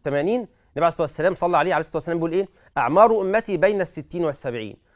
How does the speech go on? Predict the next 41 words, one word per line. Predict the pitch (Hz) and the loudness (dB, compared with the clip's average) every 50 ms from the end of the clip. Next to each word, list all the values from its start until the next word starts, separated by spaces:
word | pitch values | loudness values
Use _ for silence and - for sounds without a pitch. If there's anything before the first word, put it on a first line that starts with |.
| _ _ _ _ _ - | _ _ _ _ _ -4
والقليل | 139 160 175 180 - - 190 208 240 254 262 247 240 208 | -2 0 0 0 0 0 4 6 6 6 6 6 4 6
منهم | 226 254 262 247 233 226 208 | 6 6 6 6 4 4 4
اللي | 190 175 170 | 2 2 2
هيتجاوز، | 170 160 156 156 170 143 147 170 165 151 127 120 110 110 | 2 2 2 2 0 2 2 2 2 2 0 -2 -4 -4
يعني | 131 147 147 139 143 156 165 | -2 0 0 0 0 -2 -2
قليل | 156 160 160 196 208 196 175 | -2 -2 0 2 2 2 0
جدًا | 151 202 214 180 156 185 | 0 -2 -2 0 -2 -2
لما | 180 165 156 | -2 -2 -2
تلاقي | 156 185 185 185 | -2 0 0 0
واحد | 196 170 165 | 0 0 0
عاش | 147 156 175 - | -2 -2 -2 -4
تسعين | - 160 139 - 143 151 147 | -8 -12 -10 -8 -6 -6 -6
سنة، | 127 - 127 113 98 101 | -4 -4 -6 -6 -6 -6
مية | 127 170 185 | -4 -4 -4
سنة. | - - - 147 131 110 107 | -4 -4 -4 -4 -4 -4 -6
ما | 117 135 143 | -6 -6 -6
فيش | - 190 170 | -6 -8 -10
حد | - - 180 170 | -6 -6 -6 -4
بيعدي | 147 139 139 135 151 165 143 151 | -2 -2 -2 0 0 -2 -2 -4
مية | 165 165 | -6 -6
سنة | - - 180 190 196 185 - _ _ _ | -4 -2 0 0 0 -2 -4 _ _ _
في | _ - 156 | _ -8 -6
الدنيا | 139 120 196 226 214 208 | 2 6 6 6 8 6
دي | 196 190 226 220 190 | 4 2 0 0 0
إلا | 208 214 208 202 196 | 0 0 0 2 2
ممكن | 202 226 220 220 - 208 196 | 2 2 0 0 -2 -2 -2
يتعدوا | 180 160 170 147 180 208 190 170 175 160 | 0 0 2 2 2 2 2 2 2 2
على | 156 160 | 4 2
صوابع | 151 - 185 185 165 | 2 0 0 0 0
الإيد | 151 165 165 147 | -2 -2 0 0
العشرة | 131 135 139 143 - - 104 101 | 2 2 2 0 -2 -6 -6 -2
بس. | 139 165 165 - _ _ _ _ _ _ _ _ _ _ _ | -2 -2 -2 -2 _ _ _ _ _ _ _ _ _ _ _
لما | - 135 151 156 160 156 | -4 -2 -2 0 0 -2
تسمع | 143 - 214 - 185 139 | -2 -4 -4 -4 -4 -4
كل | - - 202 202 190 175 | 0 2 2 2 2 0
كام | 165 190 190 190 | 0 0 0 0
سنة | - 202 196 196 | 2 2 2 2
كده | 180 - 208 202 190 | 2 2 2 4 4
واحد | 208 - - 190 160 | 2 2 0 -2 -2
مات | 170 190 190 185 | 0 0 2 2
عنده | 165 180 190 190 165 156 156 151 147 147 | 2 2 2 0 -2 -4 -4 -4 -4 -6